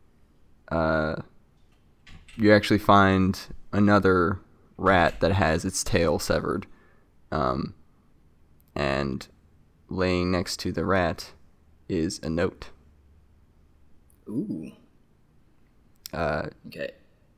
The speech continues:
Speaker 1: you pick up the
Speaker 2: Is,
Speaker 1: note.
Speaker 2: is this the first note that we found in this, like, series of break-ins, or is there always a note being left behind?
Speaker 1: Uh, I think there's always a note. Um,
Speaker 2: Okay.
Speaker 1: so you, you pick up the note,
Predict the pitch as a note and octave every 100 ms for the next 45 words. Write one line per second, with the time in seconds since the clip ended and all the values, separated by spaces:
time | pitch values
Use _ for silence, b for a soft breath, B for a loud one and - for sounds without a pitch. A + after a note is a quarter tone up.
0 | _ _ _ - G#2 - A#2+ A#2 B2 B2
1 | F#2+ F2+ B2+ A2+ C#3 C#3 - C3 - A#2+
2 | B2 - G2+ F2 G#2 - G2 F#2 F2+ F#2
3 | F2+ G2 A2 A2 - G2 F#2+ G2+ - G2
4 | F#2 G2 F2+ F2+ F#2 A2+ A2 F#2 F2+ F#2
5 | F#2+ F2 F2 D#2+ D#2+ D#2 E2 E2+ D2+ -
6 | - E2+ D#2+ - _ F#2+ E2+ D2+ D2 B1+
7 | - - G2+ C3 A2 G2+ F2+ E2+ D#2 C#2+
8 | C#2 B1 - _ _ _ _ - - D2+
9 | - - - - - - - _ _ _
10 | _ - _ - - F2+ F2+ D#2 G#2 F#2+
11 | G#2 A2+ B2 A2+ - G2 F#2 F2+ -